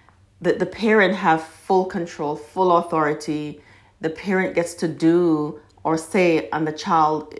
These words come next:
is constantly have to just follow. And so there are also rules around,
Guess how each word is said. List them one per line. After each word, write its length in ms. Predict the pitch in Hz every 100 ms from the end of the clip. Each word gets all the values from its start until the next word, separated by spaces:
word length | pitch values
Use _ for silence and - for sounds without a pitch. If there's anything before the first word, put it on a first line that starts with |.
| -
is 380 | 165 165 156 - -
constantly 720 | - 180 165 - 165 156 156 -
have 260 | - 208 -
to 100 | 160
just 320 | 147 - -
follow. 400 | - - - - - - - - _ _
And 160 | 180 175
so 720 | - 208 190 185 180 180 - -
there 240 | 160 180 175
are 560 | 170 170 160 156 - - _ _ -
also 320 | 202 202 202
rules 340 | 185 190 185
around, 640 | 175 165 160 156 156 156